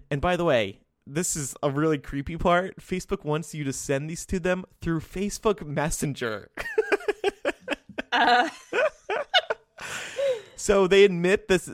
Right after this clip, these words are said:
Speaker 1: that this is a risk that's built in, uploading them in advance, um, but they think it works better than doing nothing at all.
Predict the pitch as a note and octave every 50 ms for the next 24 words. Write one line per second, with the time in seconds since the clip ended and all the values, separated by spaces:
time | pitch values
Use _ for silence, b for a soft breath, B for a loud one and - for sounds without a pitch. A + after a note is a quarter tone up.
0 | - - C3+ D3+ C#3+ - D#3+ D3+ C3 - D#3+ G3+ G#3 F#3+ D#3+ C#3 B2 A#2+ - -
1 | - - - A#2 C#3+ C#3 - B2+ A2+ C3+ C#3 D3 C#3+ - - - G#2+ A2+ A2+ B2
2 | C3+ D3+ - A2+ A#2+ - - B2+ B2 A#2+ A#2 B2+ B2 B2 B2 B2 B2+ B2 A#2+ B2
3 | C3+ A#2 A#2 G#2+ G2+ G#2 G#2+ B2+ - - _ _ _ _ _ _ _ - - A#2
4 | A#2 A2+ A2 A2 A2 A2 A2 G#2+ G2 _ _ - - A#2 C#3 C3+ B2+ B2 A#2+ -
5 | - - C3 A2+ - C3+ A#2+ A2+ B2 A#2+ A#2+ B2 A#2+ A#2 - - - - C3 A#2
6 | A#2 A2+ A#2 A2+ A2+ A2 G#2+ - _ _ _ _ _ _ _ _ _ _ _ _
7 | _ _ - - C#3+ C3 B2 A2 C3 B2+ A#2+ A#2 A#2 A#2+ A#2 - - A2+ A2 A2
8 | A#2 C3 C#3 C3+ A#2 A#2 - b